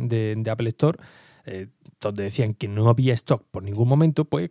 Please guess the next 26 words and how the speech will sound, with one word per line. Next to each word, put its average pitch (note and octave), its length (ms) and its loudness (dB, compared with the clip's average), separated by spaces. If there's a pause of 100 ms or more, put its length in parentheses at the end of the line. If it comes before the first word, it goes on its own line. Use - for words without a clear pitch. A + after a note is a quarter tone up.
casi A#2 720 -4
a A2 120 -6
las A2 320 -10
siete - 1040 -4
de C3 100 -4
la A#2 180 -6
tarde, D#3+ 340 -6
siete B2+ 320 0
y A#2 160 0
pico D#3 360 0
aproximadamente, C#3 760 0 (520)
pues A2 140 0
le G#2 80 -4
eché A#2+ 220 0
otro D3 160 4
vistazo D3 320 4
y C#3+ 100 4
aparecía B2 460 0
que, - 240 -4 (160)
oye, D#3 180 0 (160)
eh, G2+ 500 -10
había A#2 280 2
disponible, C3+ 640 2
¿no? B2 80 -2
Había B2+ 180 0
disponibilidad B2 680 2